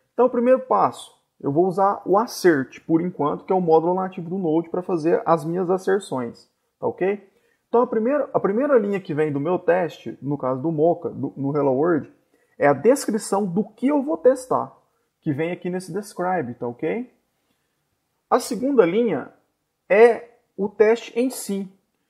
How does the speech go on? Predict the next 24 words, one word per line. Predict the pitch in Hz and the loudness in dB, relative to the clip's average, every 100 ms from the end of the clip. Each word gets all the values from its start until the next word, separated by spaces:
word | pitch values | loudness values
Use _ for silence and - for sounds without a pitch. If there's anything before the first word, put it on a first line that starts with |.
| _ | _
Eu | - | -2
tô | 165 233 | 4 6
testando | 214 208 180 156 | 6 0 0 0
agora | 147 185 220 135 - - | 2 2 2 2 -2 -2
o | 185 | -2
index | 190 190 226 - | 0 -2 -2 0
of, | 196 202 - - _ _ _ _ - | 0 0 -6 -20 _ _ _ _ -4
o | |
index | 160 185 214 170 | 0 0 0 2
of | 196 214 | 0 4
de | 202 | 4
algum | 233 220 | 4 2
valor, | 240 269 208 190 196 - _ _ _ - | 0 0 2 0 -2 -10 _ _ _ -2
tá | |
ok? | 131 - 196 208 - _ _ _ _ _ _ _ | -2 0 0 0 -4 _ _ _ _ _ _ _
E | - - - | -6 -4 -2
a | |
terceira | 147 233 208 208 254 247 | 6 8 8 6 -2 0
linha, | 180 226 220 | 0 0 0
que | 190 | 0
é | 185 | 0
o | 170 | 0
método | 160 165 180 - - | 0 -2 -4 -12 -4
it, | 240 247 - - | -2 -2 -8 -12